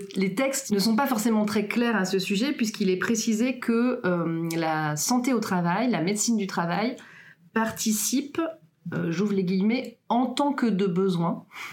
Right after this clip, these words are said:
<laughs> au rendez-vous de liaison. Euh, dans la pratique, ce qu'on a compris, c'est que, euh, le service de santé au travail devait être, euh, associé, c'est-à-dire informé,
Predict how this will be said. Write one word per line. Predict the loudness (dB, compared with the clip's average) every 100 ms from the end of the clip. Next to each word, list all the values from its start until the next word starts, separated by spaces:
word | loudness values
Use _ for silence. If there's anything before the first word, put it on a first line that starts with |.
| -16
<laughs> | -12 -10 -10 -4
au | 0
rendez-vous | 2 4 4 4 2
de | 2
liaison. | 2 2 2 -2 -6 -14 -20 -18 -10 -2
Euh, | 0
dans | 2
la | 2 2
pratique, | 0 -2 0 0 0 -2 -4
ce | -4 -8 -8 _ -10
qu'on | 0 2 2
a | 2
compris, | -2 0 0 2 2 2 4 2
c'est | 0 0 0
que, | 0 2 4 2 0
euh, | -2 -2 -2 -4 -4
le | -2
service | 0 0 0 0 0
de | 0
santé | 0 0 0
au | 0
travail | 0 0 0 0
devait | 0 0 0
être, | 0 -2 -4 -6 -8 -12 _ _ _ -8
euh, | -4 -2 -2 -2
associé, | 0 2 2 0 0 0 -2 -4 -16
c'est-à-dire | -4 -2 0 0 -2
informé, | -2 0 0 2 2 0 -2